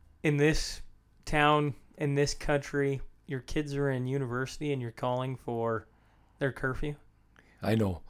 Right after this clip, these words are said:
Speaker 2: They'll probably tell you to go to hell. <laughs> Not probably. I'm sure they will say, "Go to hell." Oh, you know, it was quite strict. It was quite strict. And, and you know what?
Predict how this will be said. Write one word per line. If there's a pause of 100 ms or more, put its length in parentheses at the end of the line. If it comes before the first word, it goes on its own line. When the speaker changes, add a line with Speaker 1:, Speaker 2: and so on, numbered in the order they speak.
(380)
Speaker 2:
They'll
probably
tell
you
to
go
to (100)
hell. (480)
<laughs>
Not
probably.
I'm
sure
they (100)
will
say,
"Go
to
hell." (600)
Oh,
you
know,
it
was
quite
strict.
It
was
quite
strict. (160)
And,
and
you
know
what?